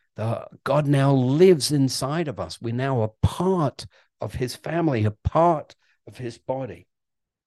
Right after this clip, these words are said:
And while it may not have been possible for Israel to uphold the law in its present state at this time,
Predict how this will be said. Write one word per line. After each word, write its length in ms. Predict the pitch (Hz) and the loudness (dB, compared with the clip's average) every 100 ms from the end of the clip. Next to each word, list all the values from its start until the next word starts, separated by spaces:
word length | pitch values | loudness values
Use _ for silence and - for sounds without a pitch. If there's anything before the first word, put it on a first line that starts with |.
| _ _ _ _ _ _ | _ _ _ _ _ _
And 180 | 110 110 | -4 0
while 400 | 120 127 127 120 - - - _ - | 4 4 4 2 -2 -20 -20 _ -6
it 180 | 123 113 | -4 -2
may 400 | 113 127 131 131 | 0 2 2 2
not 360 | 123 127 127 | 2 0 -2
have 280 | - 123 107 | -8 -14 -12
been 220 | 117 110 | -6 -4
possible 720 | 104 - 123 - 107 82 80 - _ _ _ _ | -4 -4 -4 -4 -10 -10 -14 -16 _ _ _ _
for 220 | - 104 92 | -6 -4 -4
Israel 580 | 117 123 104 90 90 90 | -4 -4 -6 -8 -8 -12
to 180 | - - | -14 -12
uphold 1040 | 107 - 110 - - 147 135 107 82 87 _ _ _ _ | -10 -10 -14 -20 -8 -4 -2 -4 -8 -14 _ _ _ _
the 140 | 107 101 | -8 -6
law 420 | 95 82 78 - _ _ _ _ _ _ | -4 -6 -10 -18 _ _ _ _ _ _
in 140 | - 107 | -4 -4
its 240 | - - | -4 -14
present 640 | - - - 139 139 147 - | -12 -10 -2 -2 0 -2 -2
state 480 | - - 123 101 - | -12 -4 -2 -2 -8
at 180 | 101 76 | -14 -12
this 220 | 98 - | -14 -14
time, 480 | - 127 110 82 | -8 -4 -4 -6